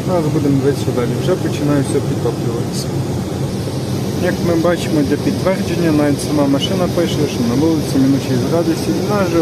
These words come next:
отакий результат. Досить файно, буквально за скільки? П'ять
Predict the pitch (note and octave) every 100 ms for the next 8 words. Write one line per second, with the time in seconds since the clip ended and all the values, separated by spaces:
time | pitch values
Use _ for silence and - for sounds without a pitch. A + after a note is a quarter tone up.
0 | D3+ - - E3 D3+ C3+ B2+ A#2+ A#2 G2
1 | G2 - - - - - - - - -
2 | - - - D3+ D3 C#3+ C#3 F#3 A3 A#3
3 | A3 D3+ - F3+ E3 D3+ D3+ G#3 - G3
4 | F#3+ - - - F#3+